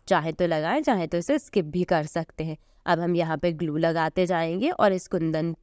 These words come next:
को है ना, चिपकाते जाएंगे। अगर आपके पास ये कुंदन ना हो, तो आप मोती भी ले सकते हैं, और अगर आप दोनों ना करें, तो इसे स्किप भी कर सकते हैं। पर ये कुंदन लगाने से इसका जो लुक है, वो बहुत अच्छा आता है। आप चाहें तो इसे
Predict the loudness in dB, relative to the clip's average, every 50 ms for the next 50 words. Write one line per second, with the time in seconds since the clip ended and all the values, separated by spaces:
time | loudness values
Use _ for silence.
0 | _ _ -2 0 2 2 2 2 2 0 -2 _ _ _ _ -4 -2 -2 -2 _
1 | 2 2 2 2 0 -2 -2 -2 0 -2 0 0 0 0 0 0 0 0 0 -2
2 | -2 -2 -2 0 -2 -2 -2 -4 -4 -2 0 0 0 0 0 -2 0 0 2 2
3 | 2 2 2 0 0 2 2 2 2 2 0 _ -4 -4 0 0 0 0 0 0
4 | 0 0 0 2 2 2 2 2 2 0 0 0 -2 -2 -2 _ -4 -2 -2 0
5 | 0 -2 -4 _ _ _ _ _ 0 2 2 2 2 2 2 2 2 0 -2 -2
6 | -2 -2 0 2 2 2 4 4 4 2 2 2 2 2 2 2 2 2 0 0
7 | 0 -2 -4 -4 -6 -4 -2 -2 -2 -2 -2 0 0 0 2 2 2 2 2 0
8 | -2 -4 -6 -6 _ -8 -8 -8 -10 -12 _ _ _ _ 0 2 2 2 2 2
9 | 2 2 2 2 2 2 2 2 2 2 0 0 0 0 -2 -2 -2 -2 -2 -2
10 | -2 0 0 2 2 2 2 0 0 0 0 -2 0 2 2 2 4 2 2 0
11 | 2 0 0 0 2 0 0 0 -2 -4 -4 -2 0 0 0 -2 -4 -6 -6 -6
12 | -4 -2 0 0 0 0 0 2 2 2 2 2 0 0 -2 0 0 -2